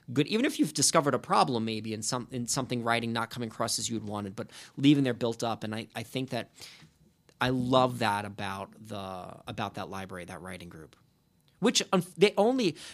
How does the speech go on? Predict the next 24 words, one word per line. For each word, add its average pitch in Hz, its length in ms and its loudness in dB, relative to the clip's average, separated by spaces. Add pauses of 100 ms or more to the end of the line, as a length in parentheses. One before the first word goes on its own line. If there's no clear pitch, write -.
(180)
you 185 100 6
know, 165 280 6
the 165 160 0
thing 339 200 2
that 381 80 4
I've 139 100 2
never 156 180 4
understood, 147 360 2
though, 113 400 2
is 127 180 -4
that 139 160 -4
Middle 185 180 -2
Country 190 380 -4
will 139 220 -2
only 156 320 2
let 139 280 -2
them 127 220 -2
meet 131 220 -2
at 117 100 -2
the 127 80 -4
library 110 380 -4
once 104 280 -8
a 107 40 -8
month. 92 280 -12